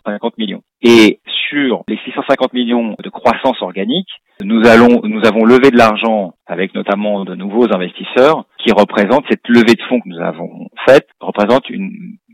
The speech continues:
majorité des six cent cinquante millions qui vont être déployés. Et le reste sera, euh, sous forme de flux de trésorerie, euh, généré par l'entreprise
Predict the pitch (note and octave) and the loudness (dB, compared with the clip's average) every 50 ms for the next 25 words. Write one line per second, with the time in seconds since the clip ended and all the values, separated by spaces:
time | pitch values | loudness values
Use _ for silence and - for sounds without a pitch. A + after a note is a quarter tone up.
0 | _ G2 F#2+ A2 A2+ A2+ A2+ G#2+ G#2+ G#2 - - B2+ C#3+ E3 - _ A2 - - | _ -2 2 2 2 4 4 2 2 2 2 4 4 4 4 2 _ -8 -10 -8
1 | A2 - A#2 A2 - G#2+ G#2 G2 G2 - - G2 F#2 G2 A2 A#2 B2+ C#3+ D3+ _ | -8 -8 -8 -4 -4 -4 -4 -4 -8 -8 -8 -6 -4 -2 -2 -2 -2 -4 -8 _
2 | _ _ _ _ _ _ - - F#2+ G2+ G#2 - A2+ A2+ A2 A2 A2 - - F#2+ | _ _ _ _ _ _ -16 -10 -8 -8 0 2 2 2 2 0 -2 -2 -4 -4
3 | F2+ - - _ _ - F#2 F#2+ G#2 G#2 G2 - A2+ B2+ C3+ D3+ E3 D#3 - - | -6 -6 -12 _ _ -12 -8 -4 -2 0 2 4 4 6 6 6 4 2 -2 -12
4 | - - _ - - - - - G2 G2 G#2 A2 A2 A2+ A2 - - F#2+ F#2 F2+ | -20 -20 _ -20 -20 -16 -6 -2 0 2 4 4 4 4 2 0 -4 -10 -10 -10
5 | F2+ F#2 F#2 - - G#2 - - - G#2+ G#2+ G#2+ G#2 F#2+ - F#2 F2 F2 F2+ F2+ | -10 -12 -14 -14 -16 -16 -12 -6 -4 -2 -2 -4 -6 -12 -14 -14 -14 -12 -12 -12
6 | F2+ F2+ F2 F2 - _ _ _ _ _ _ _ _ - - - A#2+ - - - | -12 -14 -14 -16 -18 _ _ _ _ _ _ _ _ -18 -14 -14 -14 -14 -8 -8
7 | A#2+ G#2 F#2+ G#2 G2+ G2+ G#2+ A2 G#2+ G#2 G2 F2+ - _ F#2+ F#2+ - - - - | -6 -6 -4 -6 -6 -6 -6 -8 -8 -8 -10 -10 -12 _ -16 -14 -8 -6 -2 0
8 | G2+ G2 G2+ G#3 - F2 F2+ F2+ F#2 E2 F2 - - - - - A#2+ C3 D3 | 2 2 2 2 0 -4 -4 -6 -6 -8 -8 -8 -10 -12 -2 2 4 6 6